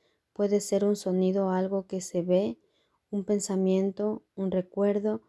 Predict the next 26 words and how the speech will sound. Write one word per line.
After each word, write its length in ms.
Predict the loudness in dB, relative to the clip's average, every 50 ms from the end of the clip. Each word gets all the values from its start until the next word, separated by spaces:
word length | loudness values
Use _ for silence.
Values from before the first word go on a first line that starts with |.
| _ _ _ _ _ _
o 100 | 2 2
incluso 480 | 4 4 2 2 2 2 2 2 -2 -2
una 160 | 0 2 2
idea 400 | 2 2 2 2 4 4 2 0
cualquiera 640 | -2 -2 -4 -4 -4 -6 -4 -4 -2 -2 -2 -2 -4
sin 320 | -6 -6 -2 0 2 2
ninguna 440 | 2 2 2 2 0 0 0 -2 -4
preferencia 640 | -6 -10 -10 -6 -4 -2 0 0 -2 -2 -4 -6 -8
concreta. 720 | -6 -4 -4 -4 -4 -4 -6 -6 -6 -6 -8 -10 -14 -16 -16 _ _ _ _ _ _ _ _ _ _ _ _ _ _ _ _ _
Mas 580 | -4 0 2 2 2 2 0 -2 -4 -8 -12 -18 _ _ _ _ _ _ _
siempre 800 | -16 -14 -4 2 4 6 6 6 4 0 -2 -2 -2 -2 -2
te 240 | -4 -4 -2 0 2
unes 480 | 2 2 2 2 2 0 0 -2 -4 -4
a 140 | -4 -2 0
ello 320 | 2 2 2 0 -2 -6
sin 280 | -6 -6 -6 -4 -4 -4
reservas 840 | -4 -6 -8 -10 -6 -2 0 0 0 0 0 -2 -2 -2 -4 -10 _ _ _ _ _ _ _ _ _ _ _
porque 400 | 0 0 0 0 0 -2 -2 -2
lo 200 | 0 0 0 2
amas 560 | 2 0 0 0 -2 -2 -4 -6 -8 -12 -18 _ _
y 120 | -12 -12
quieres 480 | -12 _ -8 -4 -4 -2 -2 -2 -4 -4
estar 360 | -6 -6 -6 -6 -6 -4 -2
a 100 | -2 -4
su 200 | -4 -6 -6 -4
lado. 480 | -2 -2 -2 -2 -2 -2 -4 -6 -8